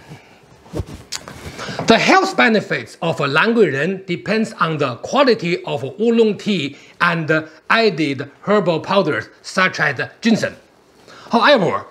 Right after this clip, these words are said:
due to the pleasant flavor of this tea, as well as the herbal powders added in the coating,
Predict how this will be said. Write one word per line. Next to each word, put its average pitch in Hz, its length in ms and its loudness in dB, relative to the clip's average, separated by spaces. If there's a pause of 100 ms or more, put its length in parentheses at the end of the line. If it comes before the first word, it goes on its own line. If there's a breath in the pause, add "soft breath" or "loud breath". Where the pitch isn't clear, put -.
(320 loud breath)
due 226 140 4
to 214 140 4
the 175 320 0
pleasant 170 520 -2
flavor 190 600 0
of 156 260 2
this 156 180 -4
tea, 190 420 0 (240 loud breath)
as 165 240 -2
well 196 360 2
as 175 220 -2
the 143 220 -10 (140)
herbal 226 460 0
powders 185 600 -4 (120)
added 190 500 -2 (480 soft breath)
in 190 440 0
the 165 160 -2
coating, 143 460 -2